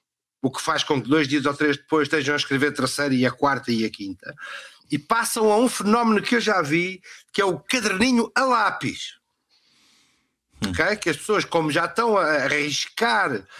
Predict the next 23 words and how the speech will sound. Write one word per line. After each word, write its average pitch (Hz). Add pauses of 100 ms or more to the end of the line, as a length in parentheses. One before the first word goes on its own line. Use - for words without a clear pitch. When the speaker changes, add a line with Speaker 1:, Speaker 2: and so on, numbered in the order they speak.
(200)
Speaker 1:
passwords 160
umas 131
atrás 135
das 185
outras, 208
passam 190
a 160
lápis. 123
Até 226
que, 196 (1080)
por 143
via 175
de 131
um 180
susto, - (460)
por 131
via 160
da 147
perda 147 (220)
de, 147
não 190
necessariamente 196
hacking, 110